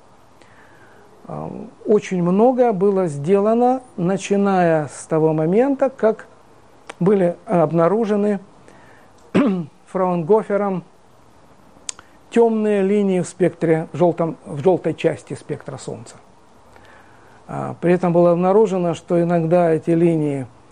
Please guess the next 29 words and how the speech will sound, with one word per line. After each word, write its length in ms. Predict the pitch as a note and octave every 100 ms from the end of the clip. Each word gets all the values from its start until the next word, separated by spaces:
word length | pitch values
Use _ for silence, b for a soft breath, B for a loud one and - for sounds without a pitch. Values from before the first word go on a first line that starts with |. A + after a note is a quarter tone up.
| b b b b -
становятся 600 | A#2+ E3 E3 D3+ C#3+ D3+
яркими 580 | D3+ F#3+ A#3+ - B3 B3
на 180 | B3+ A#3+
желтом 460 | A#3+ B3 A#3+ A#3
фоне, 540 | - - A#3+ A3 G#3+ G#3
если 360 | G#3 F3+ G3+
пропускать 680 | G3 G3 F#3 F#3+ - G3 F#3
свет 320 | - F#3 F3
через 360 | - E3+ E3 D3
некие 320 | F3 D#3 D#3+
поры 360 | - F3 E3+ F3
натрия. 680 | E3+ E3 D#3+ E3 D#3+ E3 E3 B B B B B B B -
А, 300 | D#3 D3 E3+
иногда 540 | E3+ F#3 D#3+ G3 F3+
они 240 | D#3 D#3 D3+ -
темные, 580 | F#3+ F#3 F#3+ G#3+ A#3
если 280 | A3 A3 -
смотреть 540 | F3+ G#3+ G3 A3 G#3+ G#3
на 100 | F#3+
солнечный 600 | - F#3+ F#3+ F3+ F#3+ E3+
свет, 380 | F#3+ F#3 F3 - B B
но 80 | G#3
они 140 | A#3 C4
на 140 | A3
одном 260 | F3 F#3 F3
и 60 |
том 180 | E3 D#3
же 160 | C3+ D3
месте. 440 | B2 - -